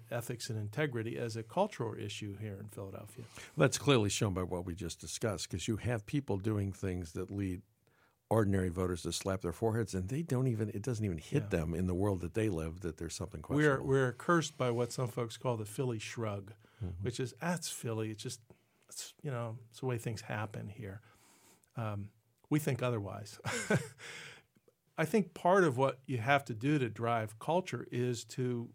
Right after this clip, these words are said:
Speaker 1: grow the chorus of voices that raise their hand and say, "That's, that's not right, uh, that, that you're misusing or abusing our trust."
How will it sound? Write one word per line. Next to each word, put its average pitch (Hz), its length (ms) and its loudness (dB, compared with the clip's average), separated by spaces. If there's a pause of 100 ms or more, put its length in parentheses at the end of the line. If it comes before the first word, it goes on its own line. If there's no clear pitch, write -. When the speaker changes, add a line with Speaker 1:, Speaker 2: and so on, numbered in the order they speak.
(140)
Speaker 1:
grow 127 380 4
the 120 140 -2
chorus 131 480 2
of 107 120 -4
voices 117 720 -2 (320)
that 127 180 -2 (460)
raise 143 240 4
their 131 120 2
hand 127 280 2
and 117 100 0
say, 120 180 0
"That's, 175 280 2
that's 185 360 0
not 233 180 0
right, 131 320 2 (480)
uh, 117 220 -4
that, 127 300 -6
that 131 200 -6
you're 139 360 4
misusing 127 840 2
or 110 140 -4
abusing 110 560 -2
our 104 120 -4
trust." - 460 2